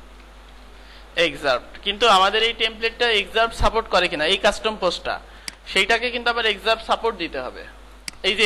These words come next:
এখানে এক্সার্প। আচ্ছা, এক্সার্পটা কি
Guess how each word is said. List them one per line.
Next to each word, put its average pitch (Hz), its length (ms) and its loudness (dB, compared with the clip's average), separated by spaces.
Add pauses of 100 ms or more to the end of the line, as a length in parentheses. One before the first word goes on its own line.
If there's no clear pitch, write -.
এখানে 147 240 -4 (3250)
এক্সার্প। 147 320 -2 (600)
আচ্ছা, 139 160 -2 (100)
এক্সার্পটা 240 440 2
কি 247 80 -2